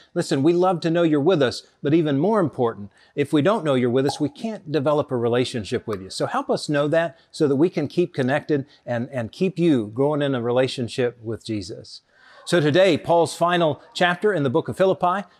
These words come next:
a great discovery of how he kind of wraps up what it is he's trying to help us understand. And in part, he's trying to help us understand contentment. You know, contentment's a fascinating thing, isn't it? I mean, I,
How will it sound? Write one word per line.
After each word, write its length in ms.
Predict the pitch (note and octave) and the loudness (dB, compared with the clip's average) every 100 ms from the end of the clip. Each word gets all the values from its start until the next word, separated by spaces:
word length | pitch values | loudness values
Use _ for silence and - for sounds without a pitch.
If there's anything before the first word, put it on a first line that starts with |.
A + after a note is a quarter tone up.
| - | -4
a 120 | B2+ | -2
great 360 | A2+ D#3 G#3 D#3+ | 0 2 2 0
discovery 720 | C#3+ - - F3 F3 G#3+ G3+ | -2 -4 0 2 4 4 4
of 140 | C3 | 2
how 180 | C#3 D3 | 0 0
he 80 | D3+ | -2
kind 240 | E3 D#3+ | -2 0
of 160 | C3 A#2+ | 0 0
wraps 420 | D#3 F#3 - - | -2 -4 -6 0
up 220 | F#3 D3+ | 2 2
what 140 | D#3 D#3 | 0 2
it 100 | D3+ | 0
is 180 | D#3+ | 0
he's 160 | D3+ C#3+ | 0 -2
trying 220 | - D3 | -2 -2
to 60 | C3+ | 0
help 200 | D3+ D3+ | -2 0
us 200 | D3 D3+ | -2 0
understand. 720 | D3 B2+ G2+ - D3+ D#3 C#3+ - - | -2 -4 -6 -4 -2 -2 -6 -10 -12
And 180 | - D3 | -4 -2
in 140 | D#3 C3 | -2 -4
part, 340 | - B3 G3 | -6 -6 -4
he's 160 | D3+ - | -6 -4
trying 160 | F3+ | -4
to 80 | D3 | -2
help 160 | D#3 C#3+ | -4 -4
us 140 | D#3+ | -2
understand 560 | D3 B2+ - D3+ B2+ - | -2 -4 -2 -2 -2 -4
contentment. 680 | A2+ G2 D3 C3+ G#2+ G2 _ _ _ _ _ _ - | -8 -6 -8 -10 -12 -20 _ _ _ _ _ _ -8
You 60 | |
know, 80 | F3 | -6
contentment's 480 | - F3 A#3 G#3 - | -4 -4 -4 -4 -4
a 80 | B2 | -4
fascinating 680 | - C#3 B2+ C#3 C3 A2+ G2 | -4 -6 -6 -4 -2 -4 -4
thing, 200 | C3 A2 | -6 -4
isn't 220 | C3+ F3 | -6 -4
it? 20 | |
I 40 | |
mean, 180 | E3+ D3 - - | -2 -4 -8 -14
I, 100 | - | -6